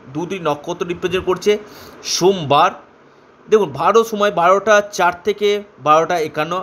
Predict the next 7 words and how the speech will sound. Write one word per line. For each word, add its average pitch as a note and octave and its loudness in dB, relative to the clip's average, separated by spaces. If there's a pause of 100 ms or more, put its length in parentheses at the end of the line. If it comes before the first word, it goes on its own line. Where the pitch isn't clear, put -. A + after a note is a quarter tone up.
(160)
আরেকটি G#3+ 0
যে F#3+ 2
সময়টা E3 -4
দেখাচ্ছে, C#3+ -2
আহ, D3 -2
আপনার D#3+ 0 (1400)
সকাল F3 2